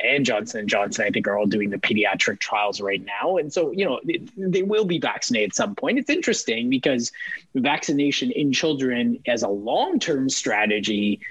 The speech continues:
you know, we use things, you know, there's data around influenza vaccine potentially in children that actually protects the adult community as part of it. Um, but, you know, for a short-term strategy right now, put it into the people where it's approved and safe.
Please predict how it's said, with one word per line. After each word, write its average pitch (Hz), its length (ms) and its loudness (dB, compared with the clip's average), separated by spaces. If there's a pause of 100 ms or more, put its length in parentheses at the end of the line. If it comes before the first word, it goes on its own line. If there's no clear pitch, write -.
(200)
you 131 80 -8
know, 104 120 0
we 107 120 -2
use 123 300 0
things, 113 340 -2
you 123 80 2
know, 107 80 0
there's 107 140 -4
data 110 240 0
around 107 260 -2
influenza 131 580 0
vaccine 104 520 0
potentially 113 580 0
in 104 80 -6
children 113 400 0
that 104 140 0
actually 117 280 2
protects - 440 -2
the 110 160 0
adult 127 360 -2
community 104 480 -2
as 95 100 -6
part 254 280 0
of 101 100 -2
it. 98 240 -6 (480)
Um, 107 520 -2
but, 123 160 0
you 143 60 2
know, 104 160 -4 (140)
for 135 140 0
a 120 40 0
short-term 160 580 0
strategy 104 760 0
right 131 220 0
now, 117 240 0
put 160 240 -2
it 139 160 2
into 117 200 0
the 110 100 0
people 110 320 0
where 101 180 -2
it's 104 140 -4
approved 110 440 0
and 98 160 -4
safe. 107 480 0